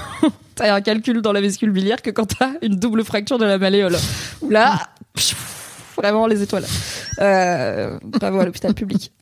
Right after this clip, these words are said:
<clears throat> et à la Sécu. <laughs> Donc bref, euh, ça, voilà, ça m'aide, ça me fait du bien.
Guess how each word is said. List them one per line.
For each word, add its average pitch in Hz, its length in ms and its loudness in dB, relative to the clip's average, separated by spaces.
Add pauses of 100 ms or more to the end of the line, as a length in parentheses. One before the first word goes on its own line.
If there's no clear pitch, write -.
(140)
<clears throat> - 120 0
et 226 420 4
à 180 40 2
la 180 80 -2
Sécu. 226 420 -2 (560)
<laughs> - 600 -14
Donc 269 160 2
bref, 226 400 0
euh, 185 420 2
ça, 214 320 2
voilà, 202 380 0
ça - 240 -2
m'aide, 190 300 0
ça 202 120 0
me 202 60 0
fait 220 100 0
du 196 140 2
bien. 190 300 0